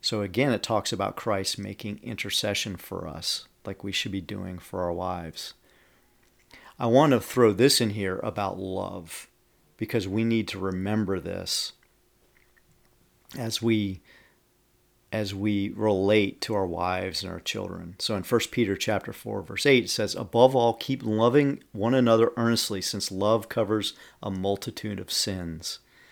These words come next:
You know, there's those times when we feel like our wives have sinned against us, or maybe they have sinned against somebody else, and we have this desire just to,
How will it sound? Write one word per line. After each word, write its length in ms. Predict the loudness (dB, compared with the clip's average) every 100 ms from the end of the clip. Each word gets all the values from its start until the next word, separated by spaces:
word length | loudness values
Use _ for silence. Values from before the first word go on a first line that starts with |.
| -20 -20 _ _
You 100 | -8
know, 60 | -2
there's 240 | 0 2
those 220 | 2 2
times 340 | 2 2 2 0
when 80 |
we 60 | -4
feel 320 | -4 -2 -2
like 380 | -2 -4 -8 -18 _ -20 _ _
our 120 | -4
wives 500 | -2 0 2 2 0
have 100 | -4
sinned 260 | -4 -2 -2
against 420 | -2 -4 -4 -4
us, 400 | -4 -4 -4 -6 -10 _ -20 _ _ _ -10
or 260 | -2 -2
maybe 320 | 0 -2 -2 -2
they 180 | -2
have 160 | -4 -2
sinned 260 | -2 -2 -2
against 340 | -4 -4 -2
somebody 380 | -2 -2 -4 -4
else, 540 | -2 -2 -2 -4 -6 -10 -18 -18 -20 _ _ -20 -20 -10
and 500 | -4 -2 -2 -4 -8 _ _ _ _ _ _ _ _ _ _ _ _ _ _
we 160 | -10 -8
have 360 | -2 2 2
this 220 | 2 -2 -2
desire 560 | 0 0 0 0 0
just 280 | -2 -4 -4
to, 100 | -6